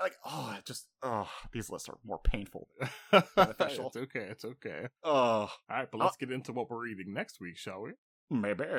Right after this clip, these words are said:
Speaker 2: But first, if they wanted to talk to you about anything in One Piece up to this point, or maybe some other anime, such as My Hero Academia,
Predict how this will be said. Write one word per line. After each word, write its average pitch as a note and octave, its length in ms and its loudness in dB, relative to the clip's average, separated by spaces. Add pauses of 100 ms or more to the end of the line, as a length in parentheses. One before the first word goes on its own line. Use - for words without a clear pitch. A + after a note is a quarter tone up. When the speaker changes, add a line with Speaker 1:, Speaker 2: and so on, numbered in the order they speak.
(1200)
Speaker 2:
But - 140 2
first, C#4 420 0 (200)
if F3 140 2
they G3+ 100 8
wanted F#3+ 240 4
to D#3+ 60 -12
talk F#3 240 0
to F3+ 100 -8
you E3 100 2
about C#3+ 340 4
anything E3 300 -4
in C#3 120 -2
One C3+ 180 -2
Piece C#3+ 340 -8
up C3+ 120 -6
to - 100 -10
this B2 160 -8
point, A#2 360 -8
or A#2+ 60 -6
maybe A2+ 160 -8
some A2 180 -10
other G2+ 200 -8
anime, G2+ 360 -8
such A#2 240 -10
as F#2 300 -8
My G#2 160 -8
Hero G#2 300 -8
Academia, C#3 580 -8